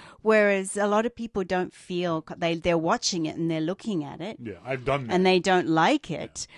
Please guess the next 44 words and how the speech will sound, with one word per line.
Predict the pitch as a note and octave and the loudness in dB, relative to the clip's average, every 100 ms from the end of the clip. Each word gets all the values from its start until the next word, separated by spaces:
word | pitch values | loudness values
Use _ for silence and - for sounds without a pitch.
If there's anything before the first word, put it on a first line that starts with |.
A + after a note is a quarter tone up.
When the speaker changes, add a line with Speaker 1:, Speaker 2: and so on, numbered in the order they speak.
| - - | -20 -4
Speaker 1:
but | F#3 F#3 | -2 0
they're | F#3+ F#3+ | -2 -2
too | - G#3+ | -2 -2
afraid | F#3 - F3 F3 | -4 -2 -2 -2
to | F3+ | -6
say | - G#3+ | -4 -4
something. | B3 - E3+ E3+ | -2 -4 -2 -2
And | F3+ F#3 - - - - | -2 -6 -18 -20 -20 -6
to | - A3+ | -2 2
me, | A3 D4+ E4+ G3 F3 | 6 8 8 6 -2
if | - | -2
more | G#3 A3 C4+ D4 | 2 6 8 8
and | |
more | C4+ B3 | 6 4
people | - A#3 A3+ G3+ | 0 -6 -2 -2
did | F3 D#3+ A3+ A#3 | -2 -2 0 0
it, | F3 - - - - - | -2 -8 -18 -18 -20 -14
if | G3+ F#3+ | -12 -10
you | A3 C4+ C#4 | -6 -6 -6
saw | - B3 C4+ | -2 0 2
someone | C4+ C4+ A3 F#3+ | 0 -2 -2 -2
stealing | F#3 - G3+ F#3 | -4 -6 -4 -2
a | E3+ | -2
bike | F#3 F#3 F3+ | 0 0 0
and | G3+ | -4
you | G#3+ A3+ | -2 -2
went, | A#3+ B3+ | -2 -4
"Hey," | D#4+ F#4 F#4 F#4 F4 D#4+ | -2 2 2 2 2 2
and | C4 | 0
you | A3+ | -2
got | A#3 G#3 | -4 -4
a | |
bunch | A3 A3 A3 | -4 -4 -4
of | A3 | -6
people | A#3 G#3+ | -6 -6
started | A3 F#3+ | -6 -6
running | F3+ F#3+ G3 | -6 -6 -6
around, | F#3+ | -4
that | B3+ D4+ | -6 -6
person | F#4 F4 G4 | -10 -8 -4
would | F#4 D#4 | -2 0
run | D4+ D4 | 2 2
away. | A#3+ G3 C4 - | 2 -2 -2 -6
Speaker 2:
Yeah. | - | -12